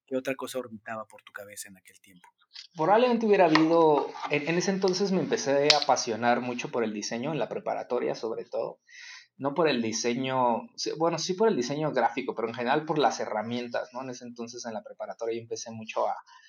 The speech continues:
Speaker 2: a utilizar herramientas como Photoshop, como Illustrator,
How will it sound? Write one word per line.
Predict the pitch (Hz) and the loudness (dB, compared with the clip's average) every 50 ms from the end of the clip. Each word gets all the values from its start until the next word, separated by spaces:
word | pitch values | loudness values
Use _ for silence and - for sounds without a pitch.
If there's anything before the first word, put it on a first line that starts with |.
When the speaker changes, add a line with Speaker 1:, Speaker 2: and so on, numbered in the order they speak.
| - - _ _ _ - | -20 -20 _ _ _ -10
Speaker 2:
a | 101 107 | -8 -8
utilizar | 107 - 120 113 104 107 - 110 113 117 117 | -6 -6 -6 -6 -6 -4 -2 0 2 2 2
herramientas | 117 113 110 107 104 104 104 110 110 - | 2 0 -2 -4 -6 -10 -8 -8 -8 -8
como | - 110 101 - | -10 -14 -16 -16
Photoshop, | - - _ 98 101 - - 113 - - | -18 -20 _ -12 -8 -4 -4 -4 -4 -6
como | - 113 110 107 | -10 -14 -14 -12
Illustrator, | 104 104 107 107 - - - 120 117 117 117 110 107 110 - | -12 -12 -12 -14 -10 -6 -4 -4 -4 -2 -2 -4 -4 -4 -6